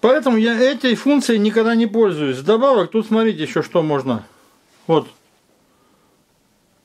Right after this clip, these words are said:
Показания какие-то снял. И можно это,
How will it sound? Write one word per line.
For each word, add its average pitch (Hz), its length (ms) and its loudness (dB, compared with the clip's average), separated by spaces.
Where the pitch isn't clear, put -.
Показания 220 560 0
какие-то 190 380 -2
снял. 240 400 -2
И 160 80 0
можно 226 320 2
это, 202 540 0